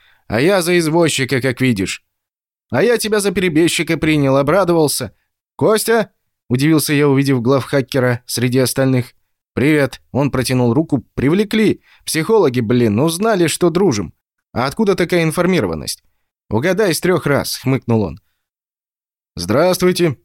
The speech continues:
Невысокий плотный человек с круглым лицом и очень светлыми короткими волосами выступил вперед. "Меня зовут Сигурд, я представляю Цитадель".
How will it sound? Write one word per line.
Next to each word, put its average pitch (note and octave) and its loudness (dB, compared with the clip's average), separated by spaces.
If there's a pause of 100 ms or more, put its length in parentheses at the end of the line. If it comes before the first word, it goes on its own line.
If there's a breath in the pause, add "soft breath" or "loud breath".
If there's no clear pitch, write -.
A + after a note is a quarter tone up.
(240)
Невысокий C#3+ 0
плотный D#3+ 0
человек C3 0
с - -8
круглым D3 0
лицом C3 0
и - 0
очень D#3+ 0
светлыми C3+ -2
короткими B2+ 0
волосами A2+ 0
выступил C3 -2
вперед. F2 -4 (400 soft breath)
"Меня D#3 0
зовут F3+ 0
Сигурд, D3 -2
я B2 0
представляю D#3 0
Цитадель". C3 -2